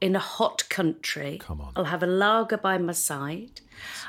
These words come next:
Speaker 1: I will have the smell of the coconut oil burning my skin. I will be by the sea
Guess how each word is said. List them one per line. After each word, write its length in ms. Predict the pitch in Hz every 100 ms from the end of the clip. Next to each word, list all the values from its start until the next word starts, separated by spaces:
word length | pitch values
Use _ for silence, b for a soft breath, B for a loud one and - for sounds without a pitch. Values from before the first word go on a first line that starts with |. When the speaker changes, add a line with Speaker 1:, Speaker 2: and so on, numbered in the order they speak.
| B
Speaker 1:
I 100 | 190
will 220 | 185 180
have 240 | 160 180 -
the 100 | 180
smell 360 | - - 226
of 140 | 220 -
the 80 | 190
coconut 640 | - 214 208 - 190 -
oil 340 | 190 175 170 170
burning 500 | - 180 170 165 160
my 120 | 160
skin. 600 | - - - 147 160 220 _ _ - B B B B B
I 140 | 185 185
will 220 | 175 175
be 180 | 175 185
by 300 | 196 240 254
the 120 | 196
sea 520 | - - 151 160 196